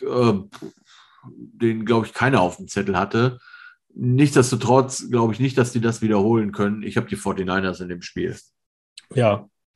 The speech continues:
Speaker 2: würde ich so mitgehen, kann man, glaub ich, abkürzen. Ähm,
Speaker 1: Ja.
Speaker 2: auch wenn Trey Lance spielt, ähm, das, das wär schon echt eine Überraschung, wenn das die
Speaker 1: Ja.
Speaker 2: Tex-, Texans machen.
Speaker 1: Ja,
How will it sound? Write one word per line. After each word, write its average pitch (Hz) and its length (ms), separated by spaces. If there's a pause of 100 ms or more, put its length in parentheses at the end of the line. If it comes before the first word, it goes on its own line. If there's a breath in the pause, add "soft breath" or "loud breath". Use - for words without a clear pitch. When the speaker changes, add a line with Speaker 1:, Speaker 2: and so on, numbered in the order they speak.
(180)
Speaker 2:
würde 110 320
ich - 260
so 110 140
mitgehen, 107 560
kann - 140
man, 107 80
glaub 101 160
ich, - 100
abkürzen. 101 720
Ähm, 98 160
Speaker 1:
Ja. 95 260 (600 soft breath)
Speaker 2:
auch - 200
wenn 107 100
Trey 110 200
Lance 104 280
spielt, 107 500 (800 loud breath)
ähm, 104 520 (260)
das, - 520
das - 300
wär 98 180
schon 101 340
echt - 220
eine 113 80
Überraschung, 98 460
wenn 98 100
das 98 140
die - 60
Speaker 1:
Ja. - 40
Speaker 2:
Tex-, - 440
Texans - 380
machen. 101 340 (280)
Speaker 1:
Ja, - 100